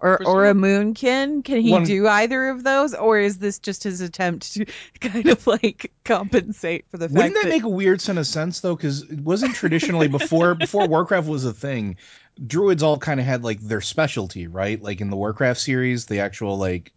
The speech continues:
Speaker 3: R T Ss.
Speaker 1: Kinda, yeah.
Speaker 3: So you had your druids of the Talon, your druids of the Claw, your druids of the Fang, all that other stuff. So maybe he just doesn't have the ability to,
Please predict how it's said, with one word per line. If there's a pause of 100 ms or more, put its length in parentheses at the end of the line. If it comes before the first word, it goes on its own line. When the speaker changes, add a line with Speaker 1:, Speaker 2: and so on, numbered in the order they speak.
(100)
Speaker 3:
R
T
Ss.
Speaker 1:
Kinda,
yeah.
Speaker 3:
So
you
had
your
druids
of
the
Talon,
your
druids
of
the
Claw,
your
druids
of
the
Fang,
all
that
other
stuff. (440)
So
maybe
he
just
doesn't
have
the
ability
to,